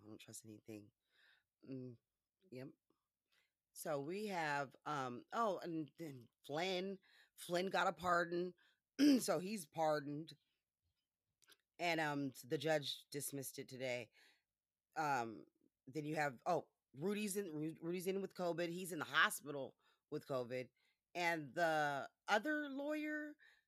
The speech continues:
Trump's got two lawyers, right? He's got Rudy and that other, that lady. I keep forgetting her name. They both have covid. So both of his lawyers have covid. And, and, and apparently covid doesn't exist. So,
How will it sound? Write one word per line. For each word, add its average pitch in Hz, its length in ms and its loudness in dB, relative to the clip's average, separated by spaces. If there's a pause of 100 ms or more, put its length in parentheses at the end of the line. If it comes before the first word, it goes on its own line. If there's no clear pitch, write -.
(400)
Trump's 240 240 -6
got 175 160 0
two 190 140 -4
lawyers, 143 420 -2
right? 143 200 -2
He's 151 160 -6
got 131 300 0
Rudy 180 500 -2
and 156 140 -2
that 147 140 -2
other, 139 280 -2 (100)
that 143 180 -4
lady. 131 460 -6
I 113 40 -12
keep 131 220 -12
forgetting 117 260 -8
her 113 80 -8
name. 113 180 -8 (1200)
They 233 140 8
both 330 240 10
have 185 160 4
covid. 107 380 0 (300)
So 165 500 4 (140)
both 226 260 4
of 226 80 -6
his 208 180 -2
lawyers 175 280 0
have 165 160 -2
covid. 139 360 0 (1300)
And, 175 240 2 (120)
and, 170 180 0 (180)
and 185 120 0
apparently 175 720 -2 (120)
covid 165 200 -2
doesn't 156 240 -2
exist. 143 560 -6
So, 131 400 -2